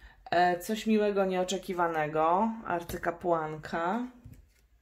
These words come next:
i królowa kielichów. No tu jest miłość w ukryciu dla części z was. Ktoś wyjawi w,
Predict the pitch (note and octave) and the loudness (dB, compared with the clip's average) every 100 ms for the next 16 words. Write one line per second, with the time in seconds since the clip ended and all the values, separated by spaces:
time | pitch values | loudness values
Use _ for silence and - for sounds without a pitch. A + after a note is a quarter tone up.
0 | _ _ _ _ _ _ _ F3+ - E3+ | _ _ _ _ _ _ _ -14 -2 0
1 | E3 E3 D#3+ E3 E3 E3 D#3 D#3 - A3+ | 2 -2 -4 -6 -6 -6 -6 -6 -6 -4
2 | D#4 D4+ B3+ E3 D3+ C#3+ - D3+ D#3+ D3+ | -2 -2 0 0 0 -4 -10 -12 -8 -8
3 | - D#3+ D3+ - - - - - - F2 | -6 -4 -4 -4 -8 -10 -10 -12 -6 -6
4 | - - - _ _ _ _ _ _ _ | -6 -12 -20 _ _ _ _ _ _ _
5 | _ _ _ _ - G#3 F#3+ F#3+ G3 G3 | _ _ _ _ -6 -4 0 4 6 8
6 | F#3+ G3 F#3 F3 F3 | 6 2 -2 -2 -10